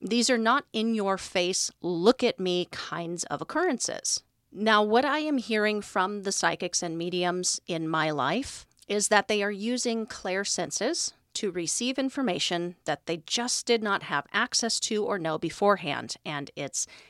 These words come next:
helping them and it's helping their loved ones. And everyone has access to these extra senses, not just one, but all of them. It's not something that only a special few have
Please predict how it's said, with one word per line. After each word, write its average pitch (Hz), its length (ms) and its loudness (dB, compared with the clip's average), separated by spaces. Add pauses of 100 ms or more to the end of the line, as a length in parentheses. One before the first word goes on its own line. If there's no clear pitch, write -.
helping 262 480 4
them 285 340 2
and 139 180 -4
it's 156 180 -6
helping 180 380 -4
their 214 180 2
loved 240 340 6
ones. - 400 -4 (340)
And 170 420 0 (220)
everyone 214 800 2 (140)
has 180 360 4
access - 640 0
to 170 280 -4
these 170 300 -4
extra - 400 -2
senses, - 760 0 (240)
not 143 180 -2
just - 220 -4
one, 226 400 2
but 269 180 4 (140)
all 320 240 6
of 185 140 0
them. - 300 -6 (520)
It's - 180 -4
not 185 240 6
something 277 460 0
that 175 200 2
only 180 320 -2
a 147 60 -2
special 262 560 -2
few 285 340 -4
have 220 240 -2